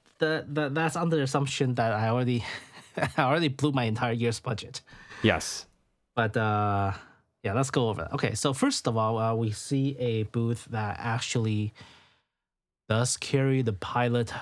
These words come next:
Speaker 1: Yozakura, uh, Urushi pen.
Speaker 2: Yes, yes.
Speaker 1: Yes, Yozakura Raden. It is
Speaker 2: You,
Speaker 1: a lovely
Speaker 2: you've been
Speaker 1: pen.
Speaker 2: looking forward,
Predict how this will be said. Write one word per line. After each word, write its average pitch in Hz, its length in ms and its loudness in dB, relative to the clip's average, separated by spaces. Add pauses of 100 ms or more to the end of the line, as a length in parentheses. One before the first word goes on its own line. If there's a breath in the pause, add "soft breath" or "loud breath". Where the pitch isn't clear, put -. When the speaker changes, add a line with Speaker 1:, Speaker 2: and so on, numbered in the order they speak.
Speaker 1:
Yozakura, 120 800 0 (460)
uh, 113 920 0 (220)
Urushi 120 300 4
pen. 110 280 6
Speaker 2:
Yes, - 580 -4
yes. 113 460 4
Speaker 1:
Yes, 107 300 0
Yozakura 120 540 0
Raden. 120 420 2 (1800)
It 120 160 6
is 120 320 8
Speaker 2:
You, 123 140 4
Speaker 1:
a 104 840 0 (960)
lovely 160 200 6
Speaker 2:
you've 135 100 6
been 135 80 8
Speaker 1:
pen. 113 100 8
Speaker 2:
looking 110 200 6
forward, 110 260 4